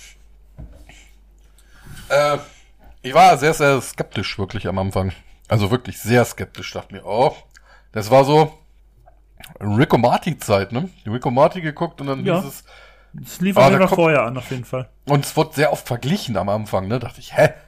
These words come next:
Speaker 1: wie soll denn das bitte funktionieren? Äh, dann hör-, hörte ich auch noch, das Schiff heißt U S S Cerritos.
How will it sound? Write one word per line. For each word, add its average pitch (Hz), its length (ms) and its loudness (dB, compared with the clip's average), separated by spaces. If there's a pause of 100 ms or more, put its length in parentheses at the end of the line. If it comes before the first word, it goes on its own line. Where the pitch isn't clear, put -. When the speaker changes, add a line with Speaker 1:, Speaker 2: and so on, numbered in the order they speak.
(120)
Speaker 1:
wie 107 80 -12
soll 127 180 0
denn 123 240 -4
das - 280 -2
bitte 110 440 -6 (160)
funktionieren? 98 640 -8 (1040)
Äh, 127 220 2
dann 131 220 2
hör-, 139 120 0
hörte - 240 0
ich 143 80 -2
auch 139 60 0
noch, 143 120 0
das 123 160 0
Schiff - 320 -2
heißt 139 440 2
U 123 260 0
S - 140 0
S - 360 -2
Cerritos. - 720 2